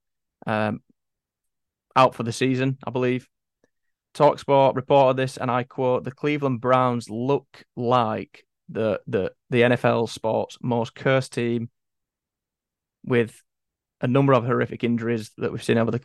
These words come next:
over, over the years, and, and Nick Chubb is, uh, is the latest setback and adds to that list." However, there is some positive news for Browns fans. Browns fans,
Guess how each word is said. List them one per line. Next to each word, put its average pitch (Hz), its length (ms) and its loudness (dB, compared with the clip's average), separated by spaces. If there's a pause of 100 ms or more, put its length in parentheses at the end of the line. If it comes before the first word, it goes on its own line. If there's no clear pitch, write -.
over, 110 220 -2 (140)
over 113 180 0
the 117 80 0
years, 120 320 2
and, - 320 -6
and 113 220 0
Nick - 180 -2
Chubb 117 340 -2 (120)
is, 117 360 -4
uh, 110 360 -4 (100)
is 117 120 -6
the 120 80 -6
latest - 300 -2
setback - 300 -6
and - 100 -6
adds - 180 -8
to - 40 -10
that - 180 -4
list." - 320 -10 (1500)
However, 151 380 6
there 139 180 0
is 160 160 -2
some 160 280 0
positive 139 440 -4
news 113 220 -4
for - 60 -16
Browns 98 320 -4
fans. - 420 -10 (220)
Browns 143 260 6
fans, 143 380 4